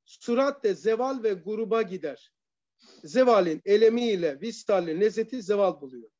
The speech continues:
Yani dünyanın ömrü hakikaten kısa. Mesela kim ne anlamış? Sen kaç yaşındasın? Otuz, ben de elli dokuz. Şimdi hiç farkımız yok. Sen de andasın, ben de andayım. Hiç inan bana.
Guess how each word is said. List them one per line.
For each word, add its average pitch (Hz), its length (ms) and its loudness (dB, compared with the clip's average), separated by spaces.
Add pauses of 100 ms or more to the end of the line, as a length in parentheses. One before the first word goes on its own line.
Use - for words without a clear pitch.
Yani 165 360 -12
dünyanın 185 320 -2
ömrü 180 220 -6
hakikaten 190 360 -12
kısa. - 340 -20 (540)
Mesela 196 280 -4
kim 262 200 -4
ne 220 60 2
anlamış? 131 580 -10 (260)
Sen 247 140 -6
kaç 220 140 -2
yaşındasın? 165 500 -12 (1080)
Otuz, 156 320 -10
ben 190 160 -8
de 196 60 -4
elli 160 180 -8
dokuz. - 340 -20 (920)
Şimdi 226 500 -10
hiç - 340 -2
farkımız 175 480 -4
yok. 131 140 -14 (280)
Sen 277 320 -2
de - 40 0
andasın, 160 480 -2
ben 160 200 -2
de 160 40 -4
andayım. 123 380 -14 (840)
Hiç 277 260 -12
inan 170 360 -6
bana. 113 200 -20